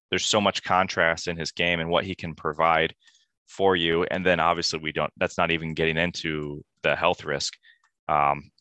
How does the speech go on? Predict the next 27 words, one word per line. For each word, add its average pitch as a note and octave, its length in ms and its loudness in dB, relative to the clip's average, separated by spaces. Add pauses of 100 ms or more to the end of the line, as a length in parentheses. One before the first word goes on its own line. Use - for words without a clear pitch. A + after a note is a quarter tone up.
who A#2+ 100 0
knows A2+ 280 4
with A2 160 0
what, G2+ 260 2 (280)
where A2+ 200 4
he'll A2+ 140 4
be A2 140 2
moving G#2+ 280 -2
forward. G2+ 480 2 (240)
Um, D#2+ 260 -4
he F2+ 120 -10
could F2+ 180 -6
be F#2+ 80 2
on F#2 80 2
a F2+ 40 -2
completely F2+ 440 -4
new F2 140 -2
team F#2 300 -2
by F2 100 2
the E2+ 80 2
time F2 240 -2
we're F2 80 -4
talking E2+ 280 -4
about F2 160 0
him F2+ 120 -6
next F#2 280 -4
year. F#2+ 240 0